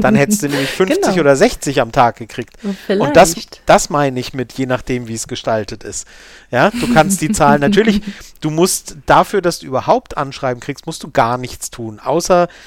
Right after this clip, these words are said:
Speaker 1: im Profil weiblich ankreuzen.
Speaker 2: <laughs>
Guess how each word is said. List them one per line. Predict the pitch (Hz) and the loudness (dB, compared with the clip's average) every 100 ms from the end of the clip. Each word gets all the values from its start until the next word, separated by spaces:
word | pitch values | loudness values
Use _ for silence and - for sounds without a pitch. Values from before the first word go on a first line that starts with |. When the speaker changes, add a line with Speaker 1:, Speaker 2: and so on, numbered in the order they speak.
| - | -10
Speaker 1:
im | 170 156 | -8 -6
Profil | - 156 - 147 151 - - | -6 -6 -6 -4 -4 -4 -10
weiblich | - 110 117 110 | -8 -8 -8 -10
ankreuzen. | 107 104 101 - 95 - - 90 _ _ - - - | -10 -16 -14 -10 -10 -10 -14 -16 _ _ -20 -20 -12
Speaker 2:
<laughs> | - | -6